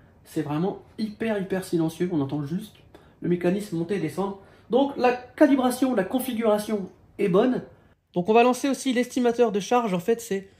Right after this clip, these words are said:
euh, il va vérifier que notre système est bien équilibré. Donc on va le démarrer. Bon, on clique, voilà.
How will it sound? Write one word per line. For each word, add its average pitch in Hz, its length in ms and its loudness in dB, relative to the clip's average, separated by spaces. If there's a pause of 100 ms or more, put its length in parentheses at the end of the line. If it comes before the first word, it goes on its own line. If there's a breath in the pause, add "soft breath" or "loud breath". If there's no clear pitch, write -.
(340 soft breath)
euh, 143 80 -2
il 147 80 -2
va 165 100 4
vérifier 196 460 0
que 196 80 -6
notre 170 260 0
système 180 400 -4
est 156 100 2
bien 170 200 0
équilibré. 170 600 -4 (1500 loud breath)
Donc - 120 -20
on 160 60 -4
va 160 60 -2
le 160 80 -2
démarrer. 170 340 2 (800 soft breath)
Bon, 151 180 -10
on 214 120 -6
clique, 262 400 -8
voilà. 185 420 -2